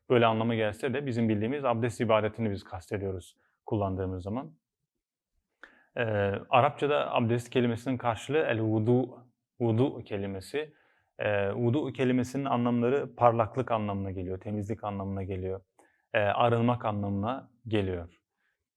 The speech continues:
E, bu, peki bu ibadete neden vudu denmiş? Neden başka bir kelime değil? E, vudu, e, kelimesi bizim bu abdest ibadetimize isim olarak kılınmış. Çünkü abdest, e, çünkü vudu ibadeti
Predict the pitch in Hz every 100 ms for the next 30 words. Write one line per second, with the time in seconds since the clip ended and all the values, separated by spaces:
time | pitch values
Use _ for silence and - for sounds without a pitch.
0 | - 107 101 98 107 110 151 147 139 147
1 | 127 127 123 139 127 123 160 120 104 110
2 | 104 95 107 143 - - 110 104 127 117
3 | 107 - 117 110 - 110 110 107 107 98
4 | - _ _ _ 107 101 104 104 139 71
5 | 71 113 104 98 110 104 104 101 - 151
6 | 170 - _ _ 113 107 110 107 107 -
7 | 107 117 - 120 107 101 104 - 104 101
8 | 107 107 131 110 98 92 85 - 95 127
9 | 139 - _ _ _ _ 165 156 131 127
10 | 139 135 - - _ _ _ _ - 117
11 | 110 104 101 98 92 120 104 110 110 139
12 | 127 117 107 101 101 - 143 165